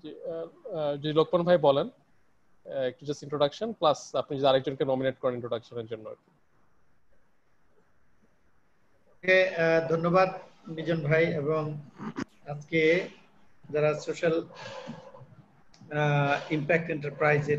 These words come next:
Speaker 2: এই সেশনে join করছি, সবাইকে অনেক ধন্যবাদ। তো আমরা আসলে,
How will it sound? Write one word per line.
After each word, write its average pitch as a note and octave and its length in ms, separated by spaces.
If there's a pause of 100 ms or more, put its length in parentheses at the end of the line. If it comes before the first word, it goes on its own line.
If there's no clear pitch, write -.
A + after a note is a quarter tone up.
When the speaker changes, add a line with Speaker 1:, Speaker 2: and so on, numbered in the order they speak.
(100)
Speaker 2:
এই C#3+ 160 (100)
সেশনে D3 360
join C3+ 300
করছি, - 340 (480)
সবাইকে - 380
অনেক E3+ 240
ধন্যবাদ। F3 400 (720)
তো D3 80 (1200)
আমরা D#3 220
আসলে, F3 520